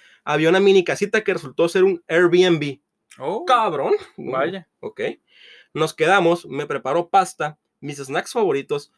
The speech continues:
Speaker 1: me quemó un disco y me regaló una carta". O sea, eh, ella anda con el mejor novio del mundo, así en
Speaker 2: Ya quisiera yo.
Speaker 1: Ya quisiera uno.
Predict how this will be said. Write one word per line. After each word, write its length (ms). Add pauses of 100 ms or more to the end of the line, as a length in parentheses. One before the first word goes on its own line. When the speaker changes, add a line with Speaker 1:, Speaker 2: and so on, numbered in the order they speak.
Speaker 1:
me 160
quemó 220
un 120
disco 440
y 80
me 100
regaló 300
una 160
carta". 360 (440)
O 120
sea, 140 (300)
eh, 240 (180)
ella 300
anda 240 (500)
con 240
el 80
mejor 320
novio 200
del 80
mundo, 340
así 320
en 420
Speaker 2:
Ya 140
quisiera 420
yo. 320
Speaker 1:
Ya 140
quisiera 400
uno. 300